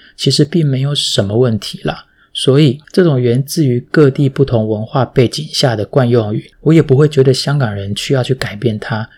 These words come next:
只是会希望有一些有手有脚的香港朋友，可以在生活惯用语上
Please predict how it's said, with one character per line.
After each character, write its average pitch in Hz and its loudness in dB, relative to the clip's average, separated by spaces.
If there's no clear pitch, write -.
只 - 2
是 180 4
会 175 0
希 170 -2
望 160 0
有 110 0
一 139 2
些 151 -2
有 123 2
手 104 0
有 104 -2
脚 98 -2
的 104 -6
香 165 -10
港 104 -4
朋 107 -4
友， 123 2
可 - -2
以 143 4
在 135 -4
生 156 -2
活 120 -2
惯 131 -4
用 131 -4
语 117 -4
上 117 -2